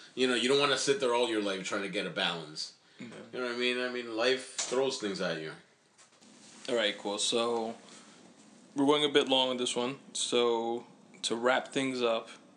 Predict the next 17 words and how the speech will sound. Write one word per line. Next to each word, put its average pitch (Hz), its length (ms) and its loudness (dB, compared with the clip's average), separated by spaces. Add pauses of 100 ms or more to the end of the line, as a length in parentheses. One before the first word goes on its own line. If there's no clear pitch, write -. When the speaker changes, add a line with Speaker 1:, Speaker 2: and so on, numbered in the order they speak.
(1160)
Speaker 2:
I 110 80 -6
was 113 120 -4
thinking, 113 840 -4 (180)
do 120 80 -2
you 123 120 4
have, 117 440 2
like, 110 120 2
any 113 180 2
final 107 240 0
thoughts 135 580 2
about 123 260 4
being 127 160 -2
a 127 40 -6
father? 131 480 2 (520)
Or 117 560 0
any 120 140 -2
advice 120 480 0